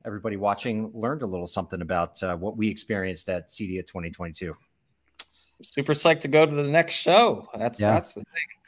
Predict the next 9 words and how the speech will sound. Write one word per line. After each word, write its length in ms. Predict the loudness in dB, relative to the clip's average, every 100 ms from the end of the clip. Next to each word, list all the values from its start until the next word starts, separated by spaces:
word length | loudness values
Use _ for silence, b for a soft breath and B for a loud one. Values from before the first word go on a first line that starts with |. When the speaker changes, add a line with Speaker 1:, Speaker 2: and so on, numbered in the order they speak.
| b b b b -6
Speaker 2:
No 140 | -2
Speaker 1:
Me 60 | 2
Speaker 2:
more, 340 | 6 8 6
Speaker 1:
too. 60 | 4
Speaker 2:
no 140 | 2 4
more 260 | 4 4
jaded, 600 | 4 2 4 6 4 4 -2 -6 -8
uh, 40 | -10
not, 960 | -6 -4 -2 -2 -2 -4 -4 -4 -6